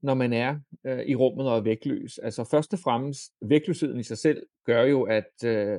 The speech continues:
man mister muskelmasse og knoglemasse, øh, simpelthen fordi man ikke bruger,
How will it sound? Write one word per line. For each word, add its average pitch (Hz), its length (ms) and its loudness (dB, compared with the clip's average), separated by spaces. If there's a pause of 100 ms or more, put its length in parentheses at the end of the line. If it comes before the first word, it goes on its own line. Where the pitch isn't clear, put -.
(140)
man 113 200 -2
mister 117 280 0
muskelmasse 120 720 -2
og - 80 -10
knoglemasse, 113 720 -2 (640)
øh, 107 500 4
simpelthen 143 320 4
fordi 135 160 2
man 120 120 2
ikke 123 160 2
bruger, 131 360 6